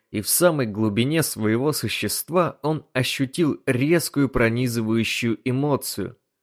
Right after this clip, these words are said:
Он хотел не спать этой ночью. Если уснуть, она окажется точно такой же, как и все остальные ночи.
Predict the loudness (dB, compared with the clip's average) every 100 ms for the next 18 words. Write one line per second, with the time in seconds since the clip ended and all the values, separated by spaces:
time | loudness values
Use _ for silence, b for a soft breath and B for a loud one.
0 | _ -2 0 2 0 4 2 2 -2 2
1 | 2 2 -4 -2 0 -2 -4 -8 -10 _
2 | _ _ _ _ -2 2 2 2 0 0
3 | -2 -2 -2 -6 _ _ _ 0 2 4
4 | 2 2 2 2 -2 -2 0 0 0 -2
5 | -4 0 -2 2 2 2 0 -6 -8 -6
6 | -4 0 2 2 2 0 0 0 -2 -2
7 | 0 0 -2 -10 -14